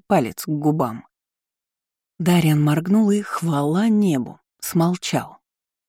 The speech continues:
Зато мистер Бингли посмотрел на нас, как на умалишенных,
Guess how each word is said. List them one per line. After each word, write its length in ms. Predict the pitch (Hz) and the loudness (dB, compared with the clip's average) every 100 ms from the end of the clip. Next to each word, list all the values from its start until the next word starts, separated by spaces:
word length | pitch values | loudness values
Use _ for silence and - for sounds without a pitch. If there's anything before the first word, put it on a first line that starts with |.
| _ | _
Зато 260 | 170 170 | -6 0
мистер 440 | 226 214 202 - 175 | 2 2 0 -2 0
Бингли 420 | 170 233 247 170 | 2 4 6 4
посмотрел 560 | 135 - 165 170 233 202 | 0 -4 -4 0 2 4
на 180 | 160 | 4
нас, 260 | 160 226 - | 2 2 -2
как 200 | - - | -6 -2
на 100 | 196 | 2
умалишенных, 880 | 208 220 226 - 180 123 - - | 4 2 0 0 0 0 -6 -16